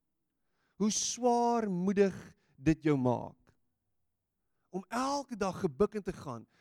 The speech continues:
oor gedagtes wat soos 'n magneet getrek word na die donkerste plek toe.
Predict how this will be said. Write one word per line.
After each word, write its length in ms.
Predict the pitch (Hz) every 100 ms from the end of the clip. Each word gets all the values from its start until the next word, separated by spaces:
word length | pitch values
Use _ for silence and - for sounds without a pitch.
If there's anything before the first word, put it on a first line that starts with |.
| -
oor 160 | 180 180
gedagtes 920 | 185 143 190 214 139 - 120 113 - _ _ _ _ _
wat 120 | 175
soos 180 | 202 185
'n 60 | 180
magneet 640 | 180 170 175 214 240 226
getrek 540 | - - - 175 170 -
word 360 | 120 110 - _ - _ _ _ _ _ _ _ _ _ _ _ _ _ _ _ _ _ _
na 100 | 151
die 160 | 156
donkerste 480 | 175 185 175 160 156
plek 300 | - 123 107 _
toe. 120 | -